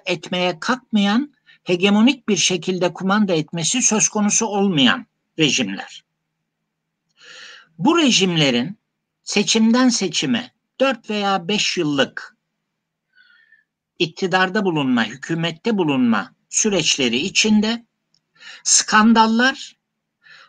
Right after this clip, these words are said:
o partinin iktidarının sonunda yoğunlaşmak gibi bir özellik göstermezler. Skandal her zaman olabilir. Rezalet her zaman olabilir. Birileri,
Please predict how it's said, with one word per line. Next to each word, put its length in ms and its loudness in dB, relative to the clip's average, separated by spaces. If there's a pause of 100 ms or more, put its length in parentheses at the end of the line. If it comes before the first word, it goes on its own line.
(220)
o 220 4
partinin 720 -2
iktidarının 920 -2
sonunda 800 2
yoğunlaşmak 1000 2
gibi 280 2
bir 220 2
özellik 560 0
göstermezler. 1080 -4 (400)
Skandal 640 2 (300)
her 200 2
zaman 440 0
olabilir. 680 -8 (420)
Rezalet 600 2 (360)
her 180 0
zaman 420 0
olabilir. 680 -6 (500)
Birileri, 680 2